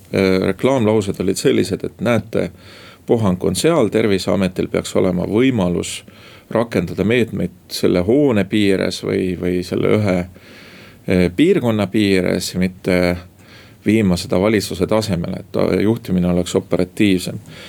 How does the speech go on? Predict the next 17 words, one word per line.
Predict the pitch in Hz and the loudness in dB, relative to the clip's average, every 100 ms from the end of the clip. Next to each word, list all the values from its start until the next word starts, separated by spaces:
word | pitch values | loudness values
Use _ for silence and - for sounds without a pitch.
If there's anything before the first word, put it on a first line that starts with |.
| - | -8
Aga | - | -2
mis | 123 160 | 0 2
üksiti | 180 180 - - 92 | 2 2 -2 0 2
juhtus? | 95 - 107 - | 2 -2 -4 -2
Üksiti | 156 - - 110 | 0 -2 0 0
juhtus | 110 - - - | 0 -4 -4 0
see, | 143 98 90 | 2 2 0
et, | - - | -6 -6
e, | 95 92 90 | 0 0 0
kui | 98 101 | 0 0
varem | 156 160 95 92 | 2 2 2 2
olid | 90 - | 0 -2
nakkushaiguste | 113 - - 104 95 95 - 101 92 - - - - - | -6 -6 -4 0 0 -2 -2 -2 -2 -8 -20 -20 -20 -4
ennetamise | - 127 113 - 92 90 95 | 0 2 0 0 0 2 0
ja | 92 | 2
tõrje | 123 107 | 2 2
seaduses, | 95 127 104 92 - 95 | 2 0 0 -2 -2 -2